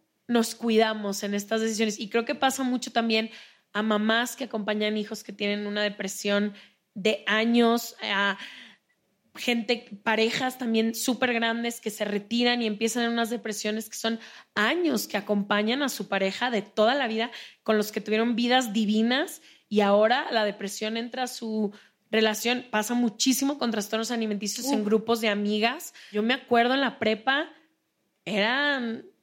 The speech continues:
Speaker 1: la mitad del grupo con trastornos alimenticios y las otras tratando de algún día poder amar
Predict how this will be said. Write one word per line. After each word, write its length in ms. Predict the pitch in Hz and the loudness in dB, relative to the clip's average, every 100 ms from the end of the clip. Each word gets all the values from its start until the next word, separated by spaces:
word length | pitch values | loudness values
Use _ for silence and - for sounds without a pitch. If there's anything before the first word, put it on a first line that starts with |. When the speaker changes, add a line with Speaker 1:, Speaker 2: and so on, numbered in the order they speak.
| _ _ _ _ _ | _ _ _ _ _
Speaker 1:
la 260 | 202 208 208 | 0 2 2
mitad 420 | 208 202 214 220 | 0 0 0 0
del 160 | 269 | -2
grupo 260 | 254 254 220 | -4 -6 -4
con 140 | 302 254 | -4 -2
trastornos 560 | 226 202 226 240 285 | -4 0 0 2 2
alimenticios 800 | 294 254 233 208 214 220 294 302 - - - | 0 0 -2 -4 -6 -8 -8 -10 -14 -16 0
y 120 | 220 | 4
las 300 | 208 202 - | 4 2 0
otras 460 | 220 254 294 294 - - - | 0 2 0 -2 -14 -20 -2
tratando 600 | 226 214 226 220 240 277 | 0 0 0 -2 0 2
de 100 | 277 | 2
algún 420 | 233 220 254 277 | 2 2 0 0
día 320 | 269 269 285 | 0 0 0
poder 220 | 262 226 240 | 2 4 4
amar 480 | 254 247 254 254 | 2 0 2 0